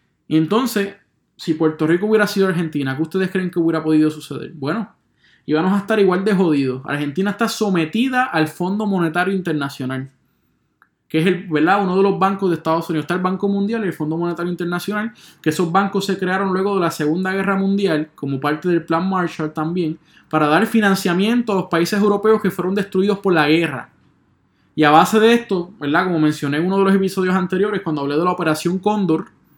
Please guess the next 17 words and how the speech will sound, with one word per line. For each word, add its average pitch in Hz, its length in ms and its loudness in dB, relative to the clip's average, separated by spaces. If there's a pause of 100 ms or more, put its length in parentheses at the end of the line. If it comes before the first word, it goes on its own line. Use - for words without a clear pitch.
(580)
esto 156 300 0
también 190 320 0
funcionó, 202 480 -4
¿verdad? 196 280 -4
Con, 156 300 -4
junto 147 260 -4
con 185 120 -4
la 180 60 0
Escuela 175 280 -2
de 175 100 0
Chicago, 160 600 0
los 147 160 2
planes 151 320 -4
de 175 120 -2
Kissinger 175 480 -4
y 165 60 2
demás, 175 300 -4